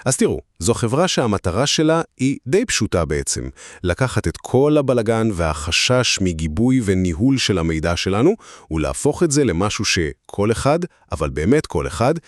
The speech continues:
יכול לעשות בקלות. טוב, אז קודם כל, בואו נדבר על המשימה שלהם. החברה קיימת מאז אלפיים ותשע, והמוטו שלהם זה לשמור תמיד על נתונים גלובליים בטוחים יותר. אבל מה שבאמת חשוב פה זה האיך.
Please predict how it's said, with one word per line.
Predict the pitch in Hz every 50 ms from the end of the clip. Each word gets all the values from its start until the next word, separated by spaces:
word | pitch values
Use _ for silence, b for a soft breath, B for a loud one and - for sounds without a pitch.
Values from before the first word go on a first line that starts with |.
| b b b b
יכול | 76 76 - - 110 107
לעשות | 101 - - 95 85
בקלות. | 82 80 - - 82 76 65 - - - - - _ _
טוב, | - - 80 - -
אז | - -
קודם | - 110 110 123 127
כל, | - 151 143 139 - - _
בואו | 78 80 98 113 127
נדבר | 127 113 98 95 87 104 101
על | 98
המשימה | 95 87 85 - - 90 78 73 69
שלהם. | - - - 62 60 60 55 - - B B B B B B B
החברה | - - 104 101 160 190
קיימת | - - 151 147 170 180 170 -
מאז | 120 - 123 123 117
אלפיים | 104 - - 104 104 92
ותשע, | 80 82 - 73 69 65 - - - - b b b b b
והמוטו | 67 65 64 67 67 69 82 107 143 - 156
שלהם | - - 151 143 143 143 143 123
זה | 113 131 135 135 135 _ _ -
לשמור | 135 135 - - - 87 92 113 135 156
תמיד | - - 143 143 143 139 127 113
על | 95 90 82
נתונים | 80 - - - 78 87 95 101 104
גלובליים | 87 82 82 78 71 67 87 95 107 113 107
בטוחים | 95 92 - 85 - - 95 90 85
יותר. | 80 73 - 69 67 57 50 - B B B B B B B
אבל | 73 65 73 67
מה | 65 78 101
שבאמת | 104 - 101 82 78 78 87 110 -
חשוב | - - 95 - - 139 147 - -
פה | - 147 139
זה | 113 110 139 135 131
האיך. | - _ _ - 101 80 71 - - - -